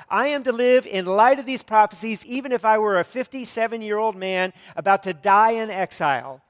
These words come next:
before the seventy years was up. God is the conqueror, and he is going to reward his children. And he is incom-, uh, the, the next point we have here is that he is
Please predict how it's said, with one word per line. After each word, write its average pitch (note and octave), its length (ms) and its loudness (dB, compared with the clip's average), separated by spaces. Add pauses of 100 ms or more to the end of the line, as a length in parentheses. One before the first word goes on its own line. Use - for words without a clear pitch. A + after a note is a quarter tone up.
(140)
before F#3 260 -8
the F3+ 80 -18
seventy E3+ 320 -12
years C#3+ 260 -14
was D#3 220 -18
up. - 320 -16 (800)
God E3+ 460 -4
is D#3 480 -10
the C3+ 80 -20
conqueror, D#3 760 -12
and C3 140 -20
he D#3+ 200 -18
is D3+ 100 -18
going D#3 180 -18
to C#3+ 60 -20
reward C#3+ 400 -12
his C3+ 220 -20
children. E3+ 420 -20 (640)
And B3 80 -4
he D4 80 -2
is D4+ 100 -8
incom-, D4 560 -8
uh, A#3 300 -2
the, A3+ 140 -10
the C4 120 -6
next C#4+ 180 -10
point B3+ 180 -6
we A3 80 -2
have G#3+ 180 0
here G#3+ 140 -2
is F#3+ 80 -6
that G3 160 -2
he A3+ 160 -4
is G3+ 160 0